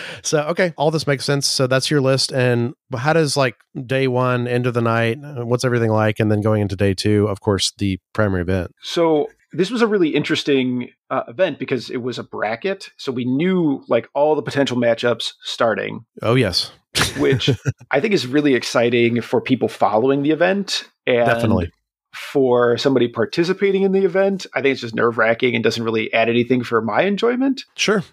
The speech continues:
Speaker 1: Yeah,
Speaker 2: But
Speaker 1: I
Speaker 2: also,
Speaker 1: agree.
Speaker 2: if I was following the event, I would prefer it to be a bracket. <laughs>
Speaker 1: Okay. Yeah. So it, it's, yeah, <laughs> it's, it's tough to please everyone.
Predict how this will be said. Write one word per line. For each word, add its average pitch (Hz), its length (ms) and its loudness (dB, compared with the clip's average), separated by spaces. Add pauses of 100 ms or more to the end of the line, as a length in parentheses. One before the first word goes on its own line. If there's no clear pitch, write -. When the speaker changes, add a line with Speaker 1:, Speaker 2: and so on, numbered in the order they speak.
(100)
Speaker 1:
Yeah, 156 260 0
Speaker 2:
But - 160 2
Speaker 1:
I 143 100 2
Speaker 2:
also, 135 160 0
Speaker 1:
agree. - 100 4
Speaker 2:
if 143 100 -2
I 135 100 4
was 131 140 -6
following 123 380 2
the 123 60 -2
event, 117 280 0
I 110 80 2
would 107 100 -2
prefer 110 240 0
it - 60 -2
to 107 60 -10
be 107 80 -4
a - 40 -2
bracket. - 440 -4 (140)
<laughs> 160 600 0 (160)
Speaker 1:
Okay. 143 320 0 (320)
Yeah. 123 220 2
So 123 220 2
it, 117 140 -2
it's, - 400 -2 (800)
yeah, 113 260 2
<laughs> - 420 -4 (400)
it's, - 400 0 (340)
it's 120 200 -8
tough 147 200 2
to 135 80 -8
please 123 300 0
everyone. 120 400 0